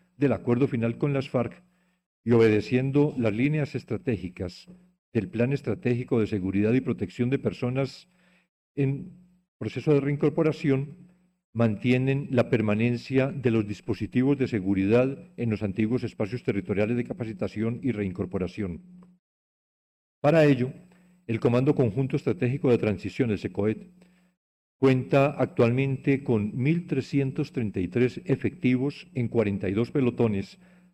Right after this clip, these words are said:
al servicio de la seguridad de los veinticuatro antiguos espacios y un predio reubicado.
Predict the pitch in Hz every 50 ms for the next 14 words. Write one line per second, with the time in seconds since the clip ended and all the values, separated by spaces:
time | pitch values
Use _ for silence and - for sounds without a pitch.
0 | _ - - 113 110 - 123 104 92 104 110 110 - - 139 131 120 113 - -
1 | 107 95 98 98 101 104 107 107 107 113 127 117 101 90 101 92 - 98 90 -
2 | - 113 110 113 - - 120 123 123 120 - 117 113 104 - 113 110 110 131 123
3 | 110 95 - - 117 104 92 - 95 95 - - - - - - - - - 110
4 | 117 123 120 120 120 117 117 117 113 120 120 120 113 104 101 98 92 95 92 -
5 | 131 117 95 87 85 85 - -